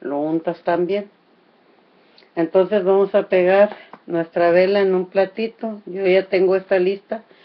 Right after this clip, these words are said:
para no estar batallando, ¿ok? Se pega en el platito todo el tiempo se usan cerillos, nada de encendedor, puro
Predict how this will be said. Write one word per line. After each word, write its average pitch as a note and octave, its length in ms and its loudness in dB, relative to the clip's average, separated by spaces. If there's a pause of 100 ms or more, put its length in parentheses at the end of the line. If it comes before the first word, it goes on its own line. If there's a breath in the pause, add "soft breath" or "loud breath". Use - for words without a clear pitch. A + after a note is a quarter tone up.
(220 soft breath)
para D#3+ 140 -4
no D#3+ 100 0
estar F3 240 0
batallando, F#3+ 800 0
¿ok? - 220 -10 (800 soft breath)
Se E3+ 120 0
pega F#3+ 440 2 (1160)
en D#3 140 2
el D3+ 100 2
platito F3+ 580 -2
todo F#3+ 160 -2
el F#3+ 100 -2
tiempo G3+ 320 -2
se F3 140 -2
usan E3+ 360 0
cerillos, E3+ 540 -4 (520 loud breath)
nada F3 320 4
de G3 120 2 (200)
encendedor, D3 760 -2
puro E3 240 -6